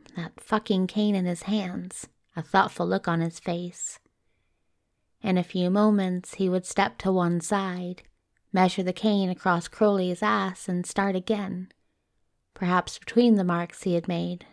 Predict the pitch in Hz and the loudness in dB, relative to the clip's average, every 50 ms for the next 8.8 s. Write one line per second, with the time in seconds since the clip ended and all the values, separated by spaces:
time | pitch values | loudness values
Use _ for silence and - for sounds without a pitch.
0 | - - - - 90 - 175 175 156 - - - - - - - 185 202 214 - | -20 -12 -10 -8 -8 -8 -8 -10 -10 -12 -16 -20 -20 -18 -14 -8 -6 -6 -6 -6
1 | - 175 165 170 180 - _ _ _ _ _ _ _ _ _ _ _ _ _ _ | -8 -10 -8 -10 -10 -12 _ _ _ _ _ _ _ _ _ _ _ _ _ _
2 | _ _ - - - 196 202 - - - 185 185 180 - - - 190 - - - | _ _ -18 -10 -6 -6 -6 -6 -6 -6 -8 -8 -8 -8 -10 -10 -10 -10 -10 -10
3 | 180 - - 180 175 185 190 - - _ _ _ _ _ _ _ _ _ _ _ | -12 -10 -10 -8 -6 -6 -8 -8 -12 _ _ _ _ _ _ _ _ _ _ _
4 | _ _ _ _ _ _ _ _ _ _ _ _ _ _ _ _ _ _ _ - | _ _ _ _ _ _ _ _ _ _ _ _ _ _ _ _ _ _ _ -6
5 | 185 180 - 202 190 196 196 196 196 - 196 180 175 175 175 - - 202 190 185 | -4 -2 2 2 4 4 4 2 0 0 0 0 0 0 -2 -2 -2 0 0 0
6 | - - - - 180 - - 220 208 202 196 190 190 190 196 202 196 196 - - | -2 -8 -8 -8 -6 0 4 4 6 6 6 2 2 2 2 2 2 0 -2 -4
7 | - 185 180 - - - - 208 208 208 202 190 185 185 - - 190 175 175 - | -8 -8 -6 -6 -8 -4 -4 -2 0 0 0 0 -2 -4 -2 -4 -4 -4 -4 -8
8 | - - 185 180 185 196 202 196 190 - - - - - - - | -6 -4 -2 0 2 2 0 0 -4 -6 -8 -14 -12 -12 -12 -14